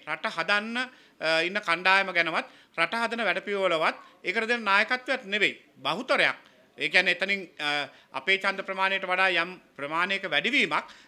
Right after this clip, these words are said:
ලබා දීලා තිබෙන්නේ, අ, රටේ වෙනත් අරමුණු කරා. ඒ කිව්වේ හොරකම, දූෂණය, වංචාව පිටු දකින්න, අ, පුළුවන්කම තියෙන්නේ, අ, වත්මන් ජනාධිපතිවරයාගේ කණ්ඩායමට කියලා ඔවුන් විශ්වාස කරනවා. ඒ නිසා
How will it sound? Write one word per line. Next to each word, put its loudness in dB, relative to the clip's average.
ලබා 2
දීලා 0
තිබෙන්නේ, -2
අ, -2
රටේ 0
වෙනත් 2
අරමුණු 0
කරා. 2
ඒ -2
කිව්වේ -4
හොරකම, -2
දූෂණය, -6
වංචාව 0
පිටු -12
දකින්න, 0
අ, 2
පුළුවන්කම 2
තියෙන්නේ, 2
අ, 2
වත්මන් -2
ජනාධිපතිවරයාගේ 2
කණ්ඩායමට 0
කියලා 0
ඔවුන් 2
විශ්වාස 2
කරනවා. -8
ඒ 6
නිසා 4